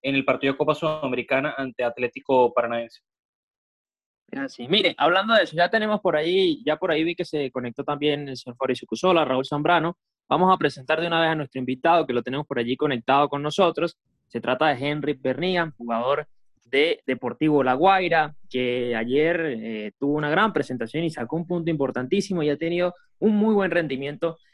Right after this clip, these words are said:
Speaker 2: en lo que va a esta Copa Libertadores en estos dos compromisos. Henry, te saluda Carlos Quintero por acá.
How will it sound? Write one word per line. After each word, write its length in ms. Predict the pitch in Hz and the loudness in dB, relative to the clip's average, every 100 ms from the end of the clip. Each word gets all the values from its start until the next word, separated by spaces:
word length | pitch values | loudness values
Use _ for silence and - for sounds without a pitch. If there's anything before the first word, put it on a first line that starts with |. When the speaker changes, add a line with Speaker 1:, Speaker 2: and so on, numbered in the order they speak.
| _ | _
Speaker 2:
en 160 | 123 127 | -6 -2
lo 100 | 123 | 0
que 100 | 127 | 4
va 120 | 135 | 4
a 20 | |
esta 200 | 147 147 | 2 0
Copa 280 | 151 143 147 | 0 0 2
Libertadores 580 | 139 127 117 117 147 151 | 2 0 0 -2 0 -2
en 80 | 127 | -4
estos 220 | - 135 | -8 -6
dos 120 | 135 | -4
compromisos. 580 | 139 131 147 185 196 190 _ _ | -4 -2 0 0 0 -2 _ _
Henry, 280 | - 180 185 | -2 2 4
te 120 | 156 | 2
saluda 340 | 143 143 156 165 | 2 2 2 2
Carlos 300 | 170 160 160 | 2 0 -4
Quintero 320 | 139 160 165 | -4 -2 0
por 100 | 147 | 0
acá. 380 | 123 156 175 | -2 0 -2